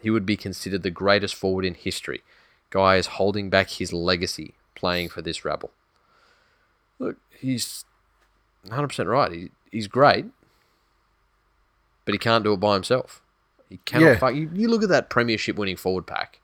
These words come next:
Speaker 2: Yeah.
Speaker 1: And he wasn't the best forward in it. He was good. He was great
Speaker 2: Yeah,
Speaker 1: all the time
Speaker 2: yeah.
Speaker 1: he was there.
Speaker 2: But I mean, yeah, like, they had Origin guys in there
Speaker 1: Exactly.
Speaker 2: at that stage, you know, so.
Speaker 1: Exactly. So, uh, ah, Carsten, good old fucking Swiss cowboy,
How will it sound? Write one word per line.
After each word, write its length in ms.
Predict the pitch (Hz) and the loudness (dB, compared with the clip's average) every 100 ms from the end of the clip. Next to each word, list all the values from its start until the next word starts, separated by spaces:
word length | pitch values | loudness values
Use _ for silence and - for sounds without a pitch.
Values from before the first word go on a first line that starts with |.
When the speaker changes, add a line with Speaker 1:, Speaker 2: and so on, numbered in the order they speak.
| _ | _
Speaker 2:
Yeah. 180 | 107 104 - - _ _ _ _ _ _ - | 0 0 -2 -16 _ _ _ _ _ _ -2
Speaker 1:
And 140 | 113 | 4
he 100 | 139 139 | 10 10
wasn't 260 | 113 101 | 8 4
the 40 | 92 | 0
best 200 | 95 - | 0 0
forward 240 | 92 82 | -2 -2
in 80 | 76 | -6
it. 80 | - | -10
He 100 | 107 | -6
was 140 | 110 104 | -6 -4
good. 320 | - 139 123 | 2 2 4
He 80 | 123 | -2
was 100 | 92 | 0
great 260 | 139 123 127 | 4 4 4
Speaker 2:
Yeah, 80 | |
Speaker 1:
all 80 | 117 | 2
the 60 | 107 | 2
time 200 | 110 101 | -2 -2
Speaker 2:
yeah. 80 | 90 | -2
Speaker 1:
he 20 | |
was 120 | 87 | -2
there. 200 | - - - | -4 -2 4
Speaker 2:
But 80 | |
I 20 | 202 | 6
mean, 140 | 180 | 8
yeah, 100 | 139 | 8
like, 180 | 110 120 | 6 4
they 100 | 165 | 6
had 100 | 110 | 6
Origin 340 | 117 131 113 | 6 4 2
guys 300 | 110 104 104 | 0 0 0
in 40 | 113 | 0
there 60 | |
Speaker 1:
Exactly. 300 | 104 98 107 | 4 4 4
Speaker 2:
at 100 | 107 | 2
that 140 | 113 - | -2 0
stage, 340 | 101 98 101 | 0 0 -2
you 60 | 98 | -2
know, 60 | |
so. 40 | 104 | 0
Speaker 1:
Exactly. 560 | 92 87 71 - - - _ _ | 0 -2 -6 -6 -12 -14 _ _
So, 1120 | - - _ _ - _ _ _ _ _ _ - | -20 -20 _ _ -20 _ _ _ _ _ _ -4
uh, 640 | 117 110 110 107 104 90 71 | -2 0 0 2 0 0 0
ah, 380 | 117 107 98 90 - | 4 8 8 6 2
Carsten, 540 | 92 92 87 90 69 - | 4 4 2 -8 -12 -6
good 120 | 104 | 0
old 220 | 95 87 | 0 -2
fucking 280 | - 92 87 | -6 -8 -6
Swiss 260 | - 92 - | -10 -10 -6
cowboy, 460 | 92 85 85 80 | -2 -2 -2 -8